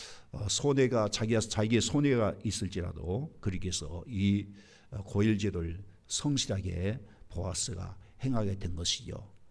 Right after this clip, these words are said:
물론 이것도 이제 하나님의 섭리 가운데 이끌어간 것이지만 어떻든 그걸 통하여 보아스가 하나님 앞에 큰 복을 받고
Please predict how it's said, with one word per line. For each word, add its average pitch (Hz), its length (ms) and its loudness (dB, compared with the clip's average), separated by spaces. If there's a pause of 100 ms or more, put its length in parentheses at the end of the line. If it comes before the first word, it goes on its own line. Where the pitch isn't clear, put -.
(720)
물론 123 260 8
이것도 127 280 6
이제 113 120 4
하나님의 123 320 4
섭리 131 300 -2
가운데 101 280 0
이끌어간 92 800 -2
것이지만 85 640 -4
어떻든 101 540 -2
그걸 117 280 0
통하여 104 340 -2
보아스가 95 520 -6
하나님 107 300 -2
앞에 95 220 -6
큰 117 180 -4
복을 90 220 -4
받고 90 680 -4